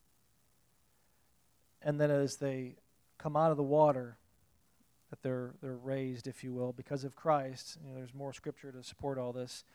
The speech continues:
It's a symbolic of new life, of everything that, that Christ has done.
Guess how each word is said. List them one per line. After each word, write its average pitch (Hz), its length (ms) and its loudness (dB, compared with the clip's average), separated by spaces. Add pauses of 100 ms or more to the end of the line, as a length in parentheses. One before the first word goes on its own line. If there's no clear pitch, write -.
(420)
It's 151 140 -8
a 143 40 -8
symbolic 139 540 4
of 123 160 -10
new 127 160 -8
life, 120 420 -12 (840)
of 135 100 -8
everything 131 480 -4
that, 127 200 -8
that 131 120 -6
Christ 127 640 -2 (440)
has 113 200 -10
done. 113 220 -14